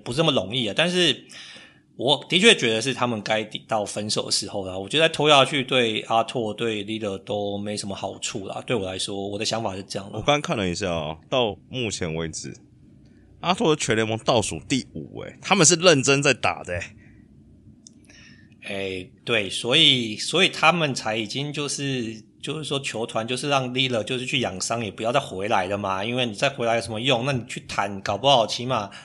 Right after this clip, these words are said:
Speaker 1: 抽签抽好点顺位是比较搞头的啊。
Speaker 2: 但我觉得他们不应该让 Lillard 休了。Lillard 这一休，
Speaker 1: 为什么？
Speaker 2: 他的O N B A可能就没了。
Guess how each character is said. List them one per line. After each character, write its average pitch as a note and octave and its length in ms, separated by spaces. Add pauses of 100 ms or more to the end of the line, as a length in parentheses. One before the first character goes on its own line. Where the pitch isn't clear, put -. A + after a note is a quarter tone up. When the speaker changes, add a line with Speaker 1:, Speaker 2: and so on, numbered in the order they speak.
(140)
Speaker 1:
抽 C3+ 220
签 C#3 160
抽 C3+ 180
好 A#2 120
点 G2+ 120
顺 C3+ 220
位 B2 140
是 B2 80
比 A#2+ 100
较 B2+ 140
搞 A2 200
头 F#2+ 220
的 G2+ 80
啊。 G#2+ 160 (640)
Speaker 2:
但 - 100
我 A2+ 60
觉 F#2+ 60
得 G2+ 60
他 C3+ 120
们 A2+ 100
不 A2+ 140
应 G2 40
该 G2 120
让 F#2+ 200
Lillard D#2+ 300
休 C2 300
了。 G1+ 140 (840)
Lillard E3 300
这 D3 140
一 C#3 100
休， A#2+ 80
Speaker 1:
为 A#2+ 60
什 A#2 60
么？ A2+ 100
Speaker 2:
他 A#2+ 80
的 G#2+ 40
O A2+ 260
N A2 100
B G2+ 160
A G2+ 80
可 E2+ 100
能 D#2 80
就 E2 80
没 D#2 200
了。 - 160